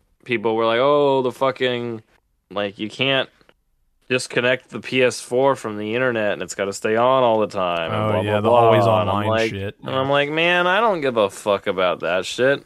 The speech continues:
Speaker 1: I don't play <laughs> online games."
Speaker 2: I tell you what, though, the one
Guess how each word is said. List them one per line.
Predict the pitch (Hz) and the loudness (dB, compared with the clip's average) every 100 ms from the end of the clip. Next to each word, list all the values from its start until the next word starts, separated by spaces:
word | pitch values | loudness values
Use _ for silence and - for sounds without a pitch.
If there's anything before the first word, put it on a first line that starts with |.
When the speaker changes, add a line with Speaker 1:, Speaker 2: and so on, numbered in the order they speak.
| 175 | 0
Speaker 1:
I | 156 | 2
don't | 175 147 | 2 0
play | 156 127 120 | 2 4 4
<laughs> | |
online | 104 101 95 92 90 | 2 -2 -4 -6 -8
games." | 85 85 85 82 - - _ - - | -8 -8 -10 -12 -14 -16 _ -20 -10
Speaker 2:
I | 175 | -8
tell | - 262 | -2 -2
you | 226 | 0
what, | 143 165 - | 0 -2 -2
though, | 110 90 - _ _ _ _ | -6 -6 -10 _ _ _ _
the | 139 139 | 0 2
one | 135 131 135 156 208 233 214 | 2 -2 0 0 0 -4 -8